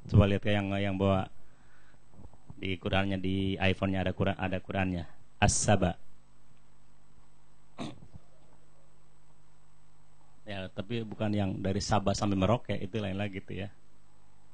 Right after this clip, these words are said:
Eh, <clears throat> kaum Sabah,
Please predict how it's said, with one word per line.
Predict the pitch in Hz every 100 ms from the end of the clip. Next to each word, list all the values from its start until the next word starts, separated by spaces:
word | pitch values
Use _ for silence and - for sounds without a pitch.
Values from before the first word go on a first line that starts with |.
| - - - - - - - - - - - - - - - - - - - - - - - - - - - - - - - - - - - - - - -
Eh, | 143 156 151 156 -
<clears throat> | 285 262 233 190 175 - - - - - - - - - - 143
kaum | 208
Sabah, | 208 170 127 156